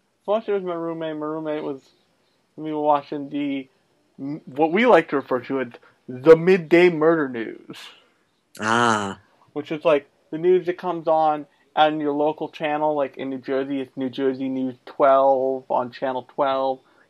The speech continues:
Speaker 1: maybe the middle of the day, and, like, they tell you all the terrible things, usually that minorities are doing,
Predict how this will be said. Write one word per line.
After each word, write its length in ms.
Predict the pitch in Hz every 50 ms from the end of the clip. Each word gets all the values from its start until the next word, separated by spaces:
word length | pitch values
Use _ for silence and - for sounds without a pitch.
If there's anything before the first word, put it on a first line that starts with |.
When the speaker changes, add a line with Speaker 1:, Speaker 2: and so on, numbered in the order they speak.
| _
Speaker 1:
maybe 320 | - 262 262 254 240 233 226
the 120 | 208 220
middle 380 | 208 196 185 180 180 170 170 170
of 40 |
the 160 | 170 175 160 -
day, 1200 | - 156 151 147 147 143 143 143 139 139 139 139 143 143 143 143 139 139 139 139 143 143 139 - _ _ _ _ _ - _ -
and, 280 | 147 151 156 151 151 156
like, 200 | 165 160 160 160
they 120 | - 180
tell 200 | 180 - 214 208
you 120 | 214 214 -
all 180 | - 196 196
the 100 | 190 -
terrible 520 | 190 - - 226 226 220 208 208 202 - 190
things, 560 | - _ - 220 208 190 170 147 135 131 131 _ _ _ _ _ _ _ _ _ _ -
usually 580 | 147 160 220 294 320 330 320 311 311 320 320
that 180 | 294 302 277 254
minorities 720 | 240 262 247 233 220 233 233 233 226 220 214 202 190 175
are 80 | 170 165
doing, 480 | 156 156 156 156 151 151 143 143 147